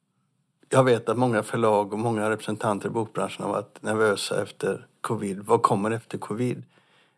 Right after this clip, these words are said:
Kommer människorna att återvända till, eh, festivaler, till författarsamtal? Om Umeås litteraturfestival, Littfest, är någonting att gå på så är svaret ett rungande ja.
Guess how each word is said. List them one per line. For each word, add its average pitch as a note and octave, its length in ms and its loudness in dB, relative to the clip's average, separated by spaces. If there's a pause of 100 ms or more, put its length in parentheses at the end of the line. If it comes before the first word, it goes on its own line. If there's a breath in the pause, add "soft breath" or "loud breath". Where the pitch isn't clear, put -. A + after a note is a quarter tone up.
(140 soft breath)
Kommer G2+ 400 2
människorna G#2 480 -2
att G2 160 -8
återvända A2 720 -2 (420)
till, G2+ 440 -4
eh, A2 200 -6 (580)
festivaler, G2 680 -2
till G2 480 -4
författarsamtal? - 1400 -8 (840 soft breath)
Om B2 260 2
Umeås C#3+ 460 6
litteraturfestival, B2 1120 0
Littfest, A2 580 0 (560 loud breath)
är A2 320 4
någonting A#2 400 -2
att A2 120 -2
gå A2 200 2
på B2+ 420 -2 (140)
så - 180 -4
är C#3+ 140 4
svaret A2 360 2
ett G#2+ 160 -2
rungande G#2+ 380 -4
ja. A#2 280 0